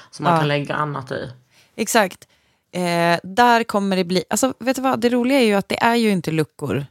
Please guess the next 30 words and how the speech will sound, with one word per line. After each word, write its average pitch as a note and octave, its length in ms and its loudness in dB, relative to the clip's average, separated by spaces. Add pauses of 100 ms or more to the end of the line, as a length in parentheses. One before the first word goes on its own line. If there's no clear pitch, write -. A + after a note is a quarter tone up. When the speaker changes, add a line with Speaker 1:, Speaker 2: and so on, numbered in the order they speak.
(160)
Speaker 2:
nu D3 280 0
riktigt, - 600 -6
utan F#3 320 0
det D#3+ 60 -4
är - 20 0
ju D#3 80 2
bara D3+ 240 4
Speaker 1:
Mm. C#3+ 120 2
Speaker 2:
som D3+ 220 -4
lo-, D#3 180 0 (140)
stora E3 420 -2
breda D#3 680 -2 (560)
saker E3 420 -2 (260)
som G3 260 0
går F3+ 400 4
lodrät. F#3+ 720 0 (540)
Eh, F3 100 -4 (300)
ehm, G3 200 -2 (280)
det G#3 80 -10
finns A3 180 2
liksom G3 500 -2
typ - 220 0
vågräta G3+ 600 2
grejer D3 500 0
som, F3 240 -4
det E3+ 160 -14
borde F#3+ 400 -2
också - 240 -6
vara D#3 120 -8
lodräta. E3+ 1300 -6